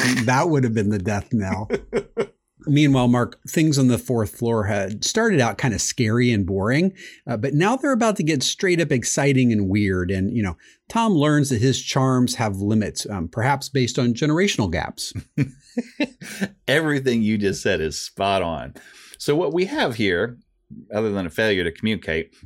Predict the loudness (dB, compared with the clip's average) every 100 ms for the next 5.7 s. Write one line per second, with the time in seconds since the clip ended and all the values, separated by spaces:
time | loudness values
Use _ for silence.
0 | -2 2 2 0 -2 0 -2 -2 -2 0
1 | -4 -2 -2 0 -2 -6 -8 -4 -2 -2
2 | -4 -4 -6 -4 -4 -6 -4 -4 -4 -6
3 | -6 -6 -6 -10 -6 -4 -4 -6 -4 -4
4 | -4 -10 -8 -6 -6 -10 -8 -4 -4 -4
5 | -12 -16 _ -6 -4 -2 -4